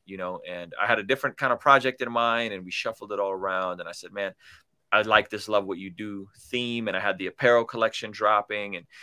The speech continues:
doing a challenge. And I think it gives me more range to articulate ideas versus just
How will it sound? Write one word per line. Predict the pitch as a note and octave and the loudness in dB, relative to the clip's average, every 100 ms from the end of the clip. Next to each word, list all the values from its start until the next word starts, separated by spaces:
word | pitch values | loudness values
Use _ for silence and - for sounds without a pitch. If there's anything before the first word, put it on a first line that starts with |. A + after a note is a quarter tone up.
| - | -16
doing | G#2+ G#2+ F#2+ | -8 -6 -4
a | |
challenge. | - A#2 A2 A2 G#2+ G2+ | -2 2 4 2 -2 -4
And | G#2+ - - | -10 -14 -6
I | - | 0
think | D3 D#3+ | 4 4
it | |
gives | C#3 D3 C#3 | 6 4 4
me | C3+ | 0
more | B2+ A#2 G#2 | 4 4 4
range | A2+ A#2 A2 - | 0 0 -2 -4
to | F#2+ | -2
articulate | F2+ - G2+ G2 F#2+ | -2 -4 -4 -2 -2
ideas | F2 F#2 F2 | -2 -6 -4
versus | F2+ - F2+ - | -4 -6 -12 -12
just | - G#2+ F#2+ - | -4 -2 -2 -6